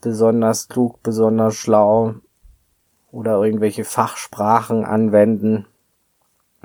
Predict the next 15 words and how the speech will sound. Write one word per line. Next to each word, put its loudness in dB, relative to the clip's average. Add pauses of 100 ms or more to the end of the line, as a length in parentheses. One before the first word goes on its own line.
Du -6
bist -6
eh -2
nicht -4
besser 0
als 0
andere, 0
auch -6
wenn 2
du 2
in -4
irgendwelchen -2
Bereichen 0
Experte -2
bist. -12